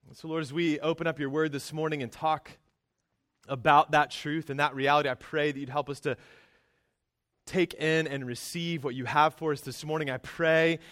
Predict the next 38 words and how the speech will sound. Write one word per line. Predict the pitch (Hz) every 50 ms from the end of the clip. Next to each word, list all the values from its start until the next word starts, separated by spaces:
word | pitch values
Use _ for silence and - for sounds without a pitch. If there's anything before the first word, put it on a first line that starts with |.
| - -
that | - 160
you | 165 165
would | 160 143
help | 160 165 165 160
us | 165 -
to | - 143
see | - - - 170 170 170
that | 147 139
this | 135 160 147
isn't | 170 156 165 156 135
just | 143 151 - -
some | - 175 160 156 139 - - - _ _ _ _ _ _ _ -
even | - 185 180 160 147
piece | - 196 190 - -
of | 165 135
factual | - - 185 170 180 - - - 180 165
information | 151 170 160 - 156 156 160 170 170 - 175 147
just | 170 175 -
to | 170
kind | - 175 170 156
of | 143 - - - - - _ _ _ _ _ _ _ _ _ _ _ _ _ _ _ _ _ _ _ _ _ _ _ _ _ _ _ _ -
believe | 170 170 165 165 196 196 202 208 185
intellectually | 180 180 - 165 151 165 185 185 - - 185 196 190
with | 170 160
our | 160 143
minds, | 139 151 160 170 180 185 190 170 139
but | 151 160
actually | 175 185 - - 196 180
to | 156 - 175 156
see | 143 - - 202
how | 196 190 185
it | 165 156
impacts | 165 175 165 - - 185 175 - -
our | 208 156 151 143
life | 135 135 143 170 185 175 - -
here | - 165 156 143
and | 131 123 120
now. | 120 120 117 101 104 113